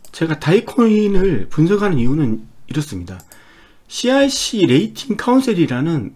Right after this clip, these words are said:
어, 어떤 새로운, 어, 암호화폐 등급을 매기는 어떤 위원회,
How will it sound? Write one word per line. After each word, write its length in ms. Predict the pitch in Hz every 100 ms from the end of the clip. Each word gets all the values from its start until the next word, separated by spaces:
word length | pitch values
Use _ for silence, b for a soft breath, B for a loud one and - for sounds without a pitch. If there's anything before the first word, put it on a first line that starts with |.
| -
어, 160 | 107 107
어떤 280 | 113 165 165
새로운, 440 | 226 220 247 262 b b b b -
어, 60 |
암호화폐 580 | 113 120 175 233 - 190
등급을 420 | - 156 202 233
매기는 540 | 185 113 117 131 160 -
어떤 300 | 107 - 117
위원회, 480 | 104 165 240 233 220